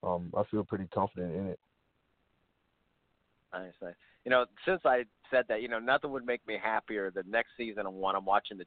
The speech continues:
Speaker 2: Chiefs play and you're playing on the opposing
Speaker 1: Mm-hmm.
Speaker 2: team, and just hypothetically, there would be a play where you gotta, you gotta, you know, gotta cover the cheetah. That would be kinda one of those things. I
Speaker 1: Yes,
Speaker 2: text
Speaker 1: sir.
Speaker 2: you and be like,
Speaker 1: That would
Speaker 2: "We
Speaker 1: be
Speaker 2: called
Speaker 1: fun.
Speaker 2: that. We said that a year ago." So <laughs> that'd be great. Hey, man, um, before we let you go, we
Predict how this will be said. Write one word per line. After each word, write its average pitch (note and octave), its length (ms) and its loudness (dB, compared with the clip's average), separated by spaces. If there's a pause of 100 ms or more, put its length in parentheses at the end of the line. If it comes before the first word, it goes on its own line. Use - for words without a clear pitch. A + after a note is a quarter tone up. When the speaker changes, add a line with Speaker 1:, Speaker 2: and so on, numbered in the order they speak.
(140)
Speaker 2:
Chiefs A2+ 200 -6 (100)
play F#2+ 240 4 (420)
and G2+ 100 -4
you're G#2+ 100 4
playing G#2+ 320 4
on G#2 140 6
the G2+ 100 -2
opposing G2+ 440 0
Speaker 1:
Mm-hmm. A2+ 100 -2
Speaker 2:
team, G2+ 260 -6
and F2 80 -12
just F#2 160 -12
hypothetically, F#2+ 720 2
there F#2+ 140 -2
would F#2+ 140 -4
be F#2+ 120 -4
a F2 40 -4
play G2 240 4
where F2+ 100 -6
you F2+ 140 -8
gotta, F#2 240 4 (120)
you G2+ 100 -12
gotta, G2 220 4 (320)
you F#2+ 200 -6
know, E2+ 120 0 (140)
gotta G#2 200 6 (100)
cover G2 180 -2
the E2 100 -12 (140)
cheetah. F2+ 260 -10
That F#2 100 -4
would F#2 100 -12
be F2 160 -18
kinda F2+ 200 -6 (420)
one G2+ 140 -2
of F#2 80 0
those F2 220 -4
things. F#2+ 240 0
I F2 140 6
Speaker 1:
Yes, F#2+ 80 6
Speaker 2:
text G2 140 8
Speaker 1:
sir. F2+ 120 6
Speaker 2:
you A2+ 80 -6
and A2 80 -6
be A2 60 -2
like, A2 80 2
Speaker 1:
That - 0 -
would G#2 80 0
Speaker 2:
"We - 60 -2
Speaker 1:
be G#3 60 -2
Speaker 2:
called F#3 180 6
Speaker 1:
fun. G3 140 6
Speaker 2:
that. - 80 0
We C3+ 160 -8
said D#3 120 -2
that D3 140 0
a C#3+ 40 -6
year D#3 200 -6
ago." G2 140 -10 (100)
So F2+ 100 -12 (560)
<laughs> F#3+ 100 2 (160)
that'd E3 320 2
be A#2 60 -16
great. A2+ 260 -2 (260)
Hey, G3 120 6
man, F3 200 6 (180)
um, F3+ 180 8
before B3 360 4
we B3 80 2
let G#3+ 220 2
you F3+ 60 -10
go, D#3+ 220 4
we C#3+ 140 -4